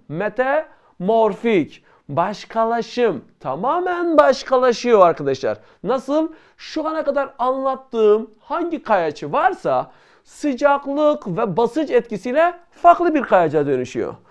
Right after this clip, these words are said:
Hocam, anlamadım, anlatayım.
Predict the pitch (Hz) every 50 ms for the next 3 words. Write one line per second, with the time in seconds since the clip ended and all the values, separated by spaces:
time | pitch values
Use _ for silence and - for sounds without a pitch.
0 | _ _ _ - 165 196 190 262 233 165 117 - - - _ _ _ _ _ _
1 | _ _ _ _ _ _ _ _ _ _ _ 139 135 143 151 170 196 202 175 143
2 | 123 135 160 175 _ _ _ - 131 139 156 147 139 - 92 73 -